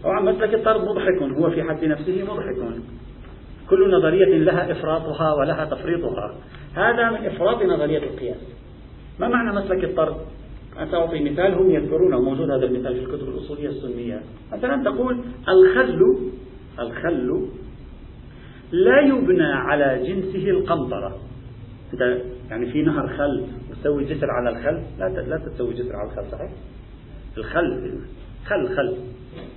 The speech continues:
بيبني واحد جسر فوق نهر خل يعني؟ لا، ما يبني. "الخل لا يبنى على جنسه القنطرة"،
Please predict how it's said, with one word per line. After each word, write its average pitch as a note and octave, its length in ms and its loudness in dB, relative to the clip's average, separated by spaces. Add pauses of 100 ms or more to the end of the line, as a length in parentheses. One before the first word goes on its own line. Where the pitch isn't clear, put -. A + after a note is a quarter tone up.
(160)
بيبني C3+ 260 2
واحد C3+ 340 2
جسر - 220 -2
فوق - 320 -2
نهر C#3 320 0
خل D3+ 160 2
يعني؟ E3+ 260 -2
لا، C4+ 60 -2
ما B3+ 220 -2
يبني. D#3+ 220 -8 (680)
"الخل A3 800 2
لا B3 160 6
يبنى E3+ 360 0
على C3+ 480 2
جنسه G3+ 320 -4
القنطرة"، C#3 720 -2